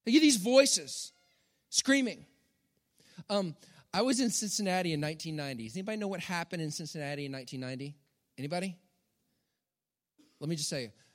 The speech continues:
that's the one time that the Reds won the World Series. As a matter of fact, I went back to the Reds game this past summer,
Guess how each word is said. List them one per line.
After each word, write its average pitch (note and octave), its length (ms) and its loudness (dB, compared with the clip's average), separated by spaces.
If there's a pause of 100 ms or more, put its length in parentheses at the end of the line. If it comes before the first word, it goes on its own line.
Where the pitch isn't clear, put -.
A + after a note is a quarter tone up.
(160)
that's F3 420 -4 (100)
the D#3+ 220 -2
one G3 340 2
time D#3+ 520 -6 (400)
that E3+ 160 -6
the E3 80 -2
Reds D#3+ 400 2
won D#3+ 240 -4
the D#3 80 0
World D3 240 0
Series. G2 360 -4 (1000)
As E3+ 80 -8
a F#3+ 40 -6
matter G3+ 100 -2
of F#3+ 60 -6
fact, G3 200 -2
I E3+ 40 -2
went G3+ 220 -2
back F3 200 0
to - 80 -14
the D3 100 -2
Reds C#3 280 -2
game C#3+ 340 -6
this C#3+ 100 -8
past C#3 300 -6
summer, D3+ 340 -4